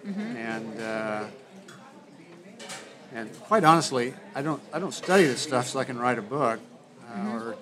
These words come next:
Speaker 2: talk to anybody or explain to anybody. I write it because I'm curious. I wanna,
Speaker 1: Yeah.
Speaker 2: I wanna, I wanna understand what's going on.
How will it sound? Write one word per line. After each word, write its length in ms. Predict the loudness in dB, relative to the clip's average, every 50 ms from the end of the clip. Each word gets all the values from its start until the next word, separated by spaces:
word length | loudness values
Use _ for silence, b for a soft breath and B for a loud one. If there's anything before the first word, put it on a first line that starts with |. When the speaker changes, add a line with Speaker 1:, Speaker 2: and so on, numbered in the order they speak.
| -12 -6
Speaker 2:
talk 260 | -2 -2 -2 0 -2
to 60 | -4
anybody 440 | -2 -2 -2 2 4 4 4 4 2
or 40 | 0
explain 380 | -2 -6 -6 -2 0 2 2 2
to 60 | 0
anybody. 340 | -4 -6 -4 -4 -2 0 0
I 80 | 0
write 240 | 2 4 4 4 4
it 40 | 2
because 240 | -2 -4 -4 -2 -2
I'm 120 | -4 -6
curious. 460 | -6 -6 -4 -4 -2 -4 -4 -6 -6
I 40 | -6
wanna, 220 | -2 0 0 0
Speaker 1:
Yeah. 60 | 0 0
Speaker 2:
I 40 |
wanna, 240 | -2 0 -2 -4 -4 0
I 100 | 2 2
wanna 200 | 2 2 2 2
understand 360 | 0 -2 -2 -4 -4 -4 -4 -4
what's 100 | -6 -6
going 280 | -4 -4 -2 -2 0
on. 340 | 0 2 2 2 0 -2 -4